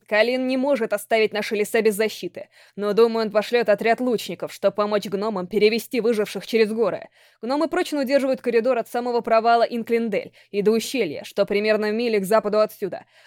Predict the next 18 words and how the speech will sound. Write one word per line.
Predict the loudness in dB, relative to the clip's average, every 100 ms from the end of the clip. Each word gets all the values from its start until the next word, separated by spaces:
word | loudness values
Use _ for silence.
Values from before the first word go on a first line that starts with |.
| -2
Воины | 2 2 2
Долгана | 2 2 0 -6
сейчас | -6 -4 0 -2
всюду, | -2 -8 -8 -10 -4
так | -4 -2
что | -2
какое-то | 0 2 2 2 0
время | -2 -2 -4
здесь | 0 0
будет | 2 0 0
очень | -2 -6 -4 -4
оживленно». | 0 0 0 0 -8 -18 -18 _ _ _ _ -4
Гномы | 0 2 0
удерживали | 0 -2 0 0
противника | 0 -2 -2 -2 -2 -2
у | -2
отвесной | -2 -6 -6 -6
скалы, | -4 -4 -4